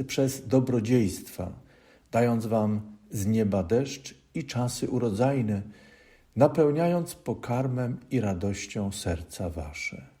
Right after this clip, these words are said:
Pierwsza podróż apostoła Pawła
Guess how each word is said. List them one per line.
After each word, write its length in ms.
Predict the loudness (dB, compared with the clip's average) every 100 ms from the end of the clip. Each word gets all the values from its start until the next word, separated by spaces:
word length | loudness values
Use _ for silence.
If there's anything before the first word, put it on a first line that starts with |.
| _ _ _ _ _ _ _ -20 _ _ _ _ _ _ _ _ _ _ -2
Pierwsza 420 | 0 0 -2 -6
podróż 760 | 0 0 2 0 0 -2 -10 -8
apostoła 540 | -8 -6 -6 -4 -4
Pawła 800 | -4 -4 -4 -4 -2 -2 -4 -8